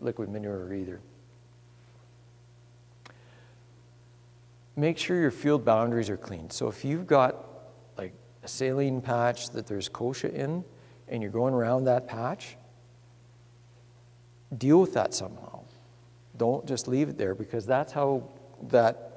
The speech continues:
resistant kochia gets, um, gets developed, is that because you're going around that patch with the sprayer, you're getting a, a sublethal dose blowing into that area.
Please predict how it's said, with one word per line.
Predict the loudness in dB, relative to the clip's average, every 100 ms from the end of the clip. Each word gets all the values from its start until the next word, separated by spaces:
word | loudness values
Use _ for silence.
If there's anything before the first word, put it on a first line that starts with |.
| -20 -20 -18 -8
resistant | -4 0 0 -2 -6 -8
kochia | -4 0 0 -2 0
gets, | -2 -2 -10 -10 -20 -20 -20 -12
um, | -8 -6 -6 -8 -12 -16 -20 -20 -20 -20 -14 -2
gets | -2 0
developed, | 2 4 6 4 2 -4
is | -2 0
that | 2 2 0
because | -2 0
you're | 2
going | 4 4
around | 4 4 4
that | 4 0
patch | 0 -4 -4
with | -10
the | -8
sprayer, | -4 0 2 2 0 -8 -18 -20 -20 -14 -2
you're | 0
getting | 4 4 4
a, | 0 -2
a | -4 -4
sublethal | 0 -2 0 -2 0 0
dose | 4 4 4
blowing | -2 4 6 6 2
into | -2 -6 -6
that | -2 -2 -2
area. | -4 -4 -4 -4